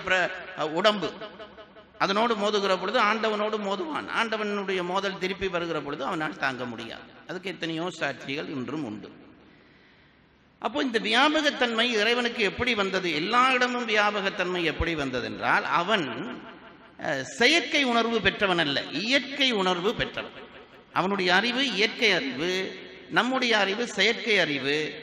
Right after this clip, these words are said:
அப்போ நம்முடைய அறிவோடு ஒப்பிடுகிற பொழுது இறைவனுடைய அறிவு பெரிய அறிவு என்றபடியால் இந்த உலகத்துக்கு அவன் தலைமை தாங்குகிறான். எப்படி என்று கேட்டால் மற்றைய அச்சரங்கள்,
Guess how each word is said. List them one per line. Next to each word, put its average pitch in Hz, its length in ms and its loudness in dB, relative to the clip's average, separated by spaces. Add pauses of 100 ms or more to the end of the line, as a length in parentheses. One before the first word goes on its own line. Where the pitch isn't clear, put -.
(280)
அப்போ 196 280 0
நம்முடைய 254 640 2
அறிவோடு 226 540 4
ஒப்பிடுகிற 202 460 2
பொழுது 196 300 -2
இறைவனுடைய 214 600 2
அறிவு 190 280 0
பெரிய 208 380 2
அறிவு 185 260 4
என்றபடியால் 160 680 0 (400)
இந்த 143 220 -4
உலகத்துக்கு 202 760 -2
அவன் 165 340 2
தலைமை 156 360 0
தாங்குகிறான். 127 500 -4 (100)
எப்படி 190 360 -2
என்று 131 300 -2
கேட்டால் 110 480 2 (460)
மற்றைய 240 480 2
அச்சரங்கள், 220 720 2